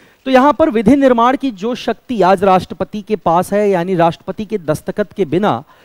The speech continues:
जो, अ, अधिनियम कानून का रूप नहीं लेता, और ऐसी ही मिलती जुलती एक शक्ति वायसराय के पास थी, और वो शक्ति थी दोस्तों, अध्यादेश जारी करने की।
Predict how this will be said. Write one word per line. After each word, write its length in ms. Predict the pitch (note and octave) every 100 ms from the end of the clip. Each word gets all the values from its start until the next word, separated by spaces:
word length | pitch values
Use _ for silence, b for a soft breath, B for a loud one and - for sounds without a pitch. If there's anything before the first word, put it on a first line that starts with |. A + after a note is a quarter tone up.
| b b b
जो, 280 | C3+ G3 G#3+
अ, 120 | F3
अधिनियम 640 | D#3 D3 D3 D3+ F3 G3+
कानून 360 | G#3+ F#3 E3+ G3
का 120 | G3
रूप 240 | F#3 G3 D#3
नहीं 220 | D#3 G#3+
लेता, 380 | D#3 - D3+ G#3
और 260 | - E3
ऐसी 420 | D#3+ F3 F#3 C4
ही 100 | A#3+
मिलती 380 | B3+ G3+ G3 B3+
जुलती 380 | G3+ A3 F#3+ G#3
एक 100 | G3
शक्ति 300 | - F#3+ A3
वायसराय 520 | E3+ D#3 E3 E3 F3
के 140 | F3+ E3
पास 280 | E3 E3
थी, 320 | - F3 C3 A#2+ _ b b b
और 160 | D3+ D#3
वो 200 | D3+ A3+
शक्ति 360 | - A3+ - A3
थी 180 | G3+
दोस्तों, 520 | G3+ F3 - F#3+ A#2+ B2 _ _ _ _ _ _ -
अध्यादेश 680 | F#3+ E3+ F#3 G#3+ F#3+ G#3+ -
जारी 260 | D#3 C#3 B2+
करने 340 | A#2+ G2 G2
की। 280 | F#2 - -